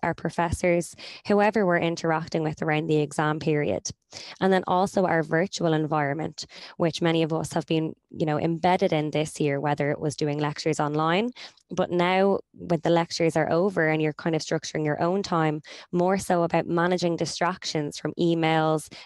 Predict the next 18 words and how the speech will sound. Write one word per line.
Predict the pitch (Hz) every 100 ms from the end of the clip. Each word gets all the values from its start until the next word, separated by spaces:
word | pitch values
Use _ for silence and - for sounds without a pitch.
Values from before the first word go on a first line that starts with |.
| -
news, | 165 160 160 151
and | 160
social | - 151 151 160
media. | 151 151 - - - _ _ _ _ _ _ _ _ _ _ _ _ _ _ - - - -
So | - 202 190 -
it's | -
a | 208
good | 254 294
idea | 233 202 196 190 180 - - _ -
before | 196 220 247
getting | 226 190 185
into, | 180 185 185 - 170 165 -
you | - 180
know, | 165
your | 165 170
environments | 165 170 165 165 160 -
in | 165 165
depth, | 170 156 -